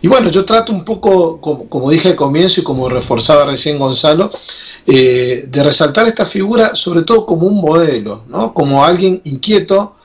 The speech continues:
que a pesar de, de inconvenientes para poder concretar cosas, digamos, había muchos límites para... No, no vivíamos en un mundo globalizado donde nosotros haciendo un clic podíamos saber lo que pasaba en Alemania, ¿no?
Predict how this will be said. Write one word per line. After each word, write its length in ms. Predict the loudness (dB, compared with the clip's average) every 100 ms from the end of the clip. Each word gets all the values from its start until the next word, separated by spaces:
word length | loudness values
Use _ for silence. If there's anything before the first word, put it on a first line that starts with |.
| -20 -20 _
que 420 | 0 4 4 2 -2
a 160 | -6
pesar 400 | -2 0 2 2
de, 380 | 2 2 2 -4 -6
de 400 | -4 0 0 -2 -2
inconvenientes 960 | 0 2 2 4 4 2 2 2 0 0 -6
para 280 | -4 -4 -4
poder 200 | 0 0
concretar 480 | 0 -2 -2 0 0
cosas, 380 | 0 -2 -2 0
digamos, 460 | 0 0 -2 -6 -14 -20 _
había 220 | 4 4
muchos 360 | 4 2 0 0
límites 500 | 0 0 -2 0 -2
para... 420 | 0 0 -2 -4 _ _ -2
No, 160 | -2 4
no 120 | 4
vivíamos 360 | 6 4 2 0
en 60 |
un 60 | 0
mundo 200 | 0 0
globalizado 760 | 2 2 2 0 -2 -2 2 0 -2
donde 140 | -6
nosotros 480 | -8 -4 -2 -2 -4
haciendo 300 | -2 0 2
un 80 | 0
clic 260 | 2 0 0
podíamos 440 | 0 2 2 0
saber 360 | 0 2 2 0 -10 -6
lo 140 | -4
que 100 | -2
pasaba 360 | 0 2 2 2
en 80 | 0
Alemania, 600 | -2 0 0 0 -2 -4
¿no? 320 | -2 -4 -6